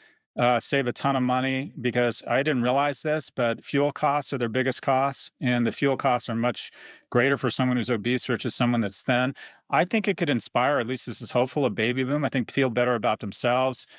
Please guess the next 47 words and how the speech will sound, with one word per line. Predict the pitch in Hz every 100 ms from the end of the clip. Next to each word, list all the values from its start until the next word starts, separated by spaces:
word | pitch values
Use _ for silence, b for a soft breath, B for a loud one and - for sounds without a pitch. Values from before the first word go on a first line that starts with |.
| B B
start | - 131 117
dating | 120 127 139
again, | 131 135 135 131
feel | -
more | 120 120
attractive, | 110 - 120 120 - 123 107
more | 107
confident | - - 127 123 127 127
in |
their | 113
sexuality | - 120 117 113 107 113 123 127 131 - B B B
when | 120 127
they're | 127
in | 117
good | 123 -
shape. | 139 127 123
I | -
also | 123 -
think | 127 117
you're |
gonna | 117 117
see | -
a | 113
boom | 107 117
in | 110
fitness | - 131 131 -
and | 120
sports. | - - 123 117 117
And | 127
also | 117 120 -
it | -
should | 165
be | 156
good | 139 127
for | 120
clothing | - 120 117
firms. | 113 123 113 110 - B B B -
As | 123
people's | - 123 123 113
body | - 117 123 120
size | - 127 117 110
changes, | - 123 113 107
they're | -
gonna | 110 110
want | 110 110
new | 110 104
outfits. | 107 113 - 110 107 -